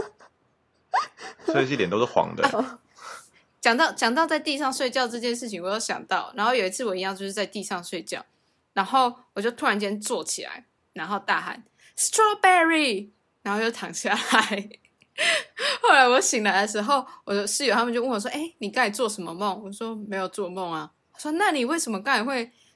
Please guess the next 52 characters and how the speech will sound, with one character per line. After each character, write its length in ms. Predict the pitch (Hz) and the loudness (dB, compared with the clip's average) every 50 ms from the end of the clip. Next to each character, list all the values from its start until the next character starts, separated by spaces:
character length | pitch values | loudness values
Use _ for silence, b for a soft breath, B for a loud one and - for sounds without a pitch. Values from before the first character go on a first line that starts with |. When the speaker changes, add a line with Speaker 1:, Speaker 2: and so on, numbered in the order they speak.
| b _ | b _
Speaker 2:
突 80 | - 320 | -6 -4
然 80 | 269 233 | 0 0
间 140 | 240 247 240 | 0 0 0
坐 200 | - 302 254 220 | 0 0 0 0
起 220 | 214 - - 202 | 0 -2 -4 -4
来， 100 | 160 143 | -4 -4
然 120 | 156 185 208 | -4 -4 -4
后 80 | 220 | -2
大 160 | 220 - 226 | 0 0 0
喊 140 | 226 202 175 | 0 0 -4
strawberry？ 680 | 170 - - - - 214 208 208 208 190 175 170 127 165 | -6 -6 -4 -4 -4 -4 -2 0 -2 -2 -2 -4 -6 -8
你 100 | 185 214 | -8 -4
到 160 | 208 320 302 | -2 0 0
底 120 | 220 208 | 0 0
对 120 | 208 269 285 | 0 0 0
草 240 | 269 - - 185 170 | 0 0 -2 -4 -4
莓 140 | 160 170 | -4 -6
有 100 | 165 160 | -6 -6
什 140 | 202 208 233 | -6 -6 -6
么 100 | 196 185 170 | -6 -6 -6
执 280 | - - - 160 190 | -6 -8 -8 -8 -8
着？” 320 | 208 - - 196 170 208 254 | -8 -8 -6 -6 -6 -6 -8
我 60 | 294 | -8
说 200 | 320 - - - 466 | -10 -8 -8 -6 -2
，“没 200 | 370 254 277 320 | -2 0 0 0
有 120 | 339 285 | 0 0
啊， 160 | 254 254 254 262 | 2 2 2 2
我 100 | 262 262 | 0 -2
根 140 | 262 330 | -4 -6
本 120 | 294 294 277 | -6 -6 -4
就 120 | 302 320 311 | -4 -4 -4
也 160 | 294 247 208 | -2 -2 -4
没 120 | 202 220 | -2 -2
有 80 | 240 262 | -4 -4
喜 160 | 262 - 220 | -4 -4 -4
欢 180 | 220 226 233 - | -4 -6 -6 -6
草 220 | - - - - | -6 -6 -6 -6
莓， 260 | 208 190 180 170 170 | -6 -8 -8 -10 -6
为 160 | 196 233 330 | -4 -4 -4
什 120 | 370 269 214 | -2 -4 -6
么 120 | 185 196 | -6 -6
会 120 | 208 277 269 | -6 -6 -6
喊 160 | 240 208 175 | -4 -6 -6
strawberry？” 640 | 180 - - - 220 196 196 214 175 170 165 202 202 B B B B B B B B | -8 -10 -8 -6 -6 -6 -4 -6 -6 -8 -10 -12 -16 B B B B B B B B
至 220 | - - - 302 262 | -4 -2 -2 -2 -2
今 360 | - - 262 247 254 330 339 - _ _ | -2 -2 -4 -4 -4 -6 -10 -14 _ _
这 160 | - - 320 | -6 -2 -2
还 220 | 247 - - 196 170 | -2 -2 -2 -4 -4
是 200 | - - - 214 | -2 -4 -4 -4
一 100 | 190 190 | -8 -6
个 120 | 185 190 175 | -6 -6 -6
谜。 540 | 170 156 165 156 113 123 160 196 214 220 | -6 -10 -14 -14 -14 -10 -8 -8 -8 -8